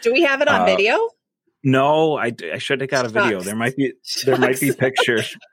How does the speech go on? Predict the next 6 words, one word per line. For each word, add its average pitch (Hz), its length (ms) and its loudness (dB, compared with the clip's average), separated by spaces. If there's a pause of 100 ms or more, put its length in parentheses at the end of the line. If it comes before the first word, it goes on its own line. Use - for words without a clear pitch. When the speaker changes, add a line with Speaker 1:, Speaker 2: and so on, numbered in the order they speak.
(500)
Speaker 2:
But - 200 2 (220)
it, 392 80 -8 (300)
it 139 100 2
was 135 300 2
funny. 160 320 0
So 139 340 2